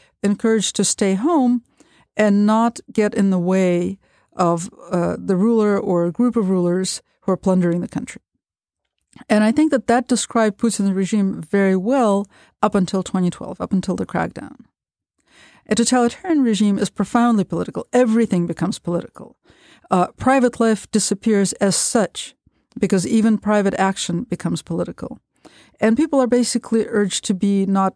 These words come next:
staying at home and not getting in the way, but be out in the squares demonstrating, um, their support for the mission of their country. Uh,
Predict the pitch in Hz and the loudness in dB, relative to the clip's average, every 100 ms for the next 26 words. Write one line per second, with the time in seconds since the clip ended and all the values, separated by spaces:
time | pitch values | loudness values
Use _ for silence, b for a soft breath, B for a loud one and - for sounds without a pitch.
0 | _ - - 180 175 165 180 180 175 180 | _ -6 0 0 0 0 0 0 0 0
1 | 185 - 180 185 208 320 277 220 - 214 | -2 -2 -2 0 0 0 0 -2 0 -2
2 | 208 - 262 294 269 240 - - 196 185 | -2 -2 0 2 2 0 -4 -2 0 2
3 | 185 - b b b - 247 240 233 - | 0 -4 b b b 0 2 2 0 0
4 | 220 208 208 196 - _ 185 175 170 - | 0 2 2 0 -6 _ -2 -2 -4 -10
5 | _ b b _ 196 185 - 185 - 285 | _ b b _ 0 2 -2 -6 -6 0
6 | 254 233 b b b - - 233 220 196 | 0 0 b b b -12 -2 2 2 4
7 | 196 190 190 - 190 180 180 165 170 165 | 2 4 2 0 -2 0 -4 -2 -4 -2
8 | 170 156 - _ _ b b b b b | -4 -4 -10 _ _ b b b b b
9 | _ 190 185 | _ 0 0